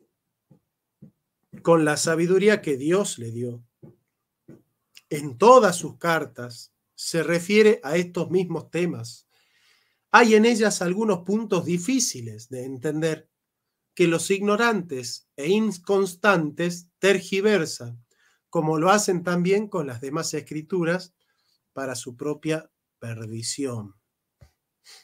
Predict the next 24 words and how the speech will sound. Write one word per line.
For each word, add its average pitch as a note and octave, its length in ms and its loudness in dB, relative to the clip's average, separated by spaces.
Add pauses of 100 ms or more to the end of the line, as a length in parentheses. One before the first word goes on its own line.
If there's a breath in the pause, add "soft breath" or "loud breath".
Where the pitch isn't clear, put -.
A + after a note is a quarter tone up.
(2250 soft breath)
¿Qué C#4+ 140 4
hacen G#3 320 4
las C#3+ 120 -4
iglesias F3 500 2
con D3 180 -6
esos D3+ 320 -6
escritos? D#3 760 -6 (680 loud breath)
Las C3 120 -12
iglesias F3+ 380 2
primitivas G3 680 2
comenzaron D#3+ 560 0
a E3 60 2
hacer F3 320 -2
copias F3+ 880 2 (180)
de C#3+ 120 -2
esas D3 280 -2
cartas. E3+ 880 0 (600)
Distribuyen F#3+ 760 2
las D#3 140 0
copias G#3+ 520 2
entre C3+ 300 -6
las A#2+ 160 -10
comunidades E3 760 -2
hermanas. C3+ 920 -6